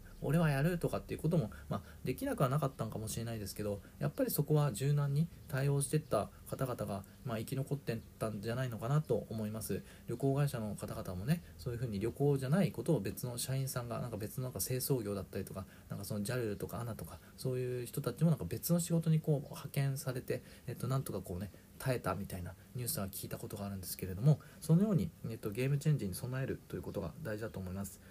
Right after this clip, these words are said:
やっぱりこれもっと分かりやすいのが、スポーツの世界っていうのも、そのルールっていうことがね、変わったりしますので、そんなのスポーツの世界、サッカーとかでね、ルール変わったの、そんなルール、今までのルールでやらせてくださいはやっぱ通用しないので、もうルールが変わったらそのルールにこう対応していく。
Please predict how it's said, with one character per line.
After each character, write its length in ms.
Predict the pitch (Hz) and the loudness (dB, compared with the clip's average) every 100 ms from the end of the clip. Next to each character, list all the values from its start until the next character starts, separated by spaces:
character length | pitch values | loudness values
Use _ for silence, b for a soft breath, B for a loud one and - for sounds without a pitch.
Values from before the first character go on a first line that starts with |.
| B | B
や 60 | 147 | 0
っ 20 | |
ぱ 80 | 156 | 2
り 60 | |
こ 100 | 139 | 6
れ 60 | 151 | 6
も 120 | 170 | 6
っ 40 | - | 4
と 100 | 139 | 4
分 100 | 123 | 4
か 100 | 127 | 2
り 60 | |
や 60 | 127 | 0
す 140 | 139 | 0
い 40 | 123 | 0
の 80 | |
が、 160 | 101 95 B B | 0 -2 B B
ス 140 | - | -4
ポ 160 | - 277 | 0 0
ー 80 | 269 | 2
ツ 80 | 127 | -2
の 100 | 101 | 0
世 120 | 117 | -2
界 200 | 104 92 | -2 -4
っ 40 | |
て 140 | - 110 | -4 -2
い 60 | |
う 20 | |
の 80 | 98 | 0
も、 220 | 123 170 | 2 2
そ 100 | 165 | 2
の 100 | 120 | 0
ル 160 | 104 165 | 4 6
ー 40 | |
ル 60 | 131 | 6
っ 20 | |
て 160 | 104 - | 2 -4
い 40 | |
う 20 | 98 | -6
こ 80 | |
と 80 | 107 | -4
が 80 | 92 | -4
ね、 100 | 98 - | -6 -4
変 80 | 120 | -2
わ 80 | 127 | -2
っ 40 | - | -4
た 120 | - | -2
り 100 | 131 | 0
し 140 | 98 113 | -2 -4
ま 80 | 107 | -6
す 120 | 98 | -4
の 80 | 90 | -4
で、 200 | 92 90 B | -4 -6 B
そ 140 | - 165 | 0 2
ん 40 | |
な 60 | 202 | 4
の 80 | 151 | 2
ス 140 | - | 2
ポ 140 | 190 | 0
ー 40 | 196 | 2
ツ 140 | 175 | 2
の 80 | 120 | -2
世 100 | - | -2
界、 180 | - 92 | -2 0
サ 120 | 147 | 0
ッ 20 | - | -2
カ 100 | 101 | -2
ー 40 | |
と 100 | - | -2
か 80 | - | -4
で 80 | 82 | -4
ね、 160 | 98 - B | -6 -8 B
ル 120 | 139 | 6
ー 20 | 165 | 6
ル 20 | 139 | 6
変 120 | 110 | 2
わ 60 | 107 | 0
っ 40 | |
た 80 | 113 | 0
の、 80 | 101 | 0
そ 140 | 135 | 4
ん 80 | 156 | 6
な 100 | 160 | 8
ル 140 | 175 | 8
ー 20 | |
ル、 120 | 143 101 | 6 2
今 160 | 123 | 2
ま 120 | 143 | 4
で 60 | 160 | 4
の 60 | 117 | 4
ル 80 | |
ー 40 | 123 | 2
ル 60 | |
で 80 | 104 | 2
や 100 | 98 | 0
ら 100 | 104 | 0
せ 80 | 110 | -4
て 60 | 104 | -4
く 100 | 113 | -2
だ 100 | 113 | 0
さ 120 | 120 | 0
い 60 | |
は 120 | 107 104 | 0 -2
や 60 | |
っ 40 | 117 | -4
ぱ 100 | 95 | -4
通 200 | - 131 | -2 -2
用 140 | 127 | -2
し 140 | - | -2
な 80 | 131 | -2
い 40 | 104 | -2
の 80 | |
で、 200 | 87 92 - B B | -2 -4 -6 B B
も 100 | 143 | 0
う 40 | 135 | 4
ル 120 | 180 | 6
ー 20 | |
ル 60 | 170 | 6
が 100 | 147 | 4
変 160 | - | 2
わ 60 | 151 | 0
っ 20 | |
た 120 | - 175 | 2 2
ら 80 | |
そ 80 | 147 | 2
の 60 | 131 | 4
ル 180 | 156 151 | 6 6
ー 20 | |
ル 40 | |
に 120 | 92 95 | 4 -6
こ 120 | - 98 | -8 -8
う 20 | |
対 220 | 123 120 | -4 -2
応 80 | 117 | -2
し 80 | - | -4
て 80 | |
い 20 | 104 | -2
く。 180 | 107 | -4